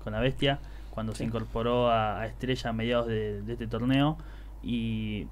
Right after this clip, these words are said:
Speaker 1: nos, nos preguntábamos qué le puede llegar a, a dar un jugador que, que sabíamos lo que hacía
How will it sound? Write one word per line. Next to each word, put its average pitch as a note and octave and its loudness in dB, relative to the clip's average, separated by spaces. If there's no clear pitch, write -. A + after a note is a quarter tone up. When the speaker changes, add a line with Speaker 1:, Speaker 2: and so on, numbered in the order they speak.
Speaker 1:
nos, A#2+ 0
nos B2 -2
preguntábamos C3+ 8
qué D3+ 2
le D3+ 6
puede D3+ 6
llegar C#3 6
a, C3 6
a B2 6
dar C#3+ 8
un D3 8
jugador C#3 6
que, B2+ 2
que A#2 -6
sabíamos C3 4
lo A#2+ 2
que B2 0
hacía D#3 4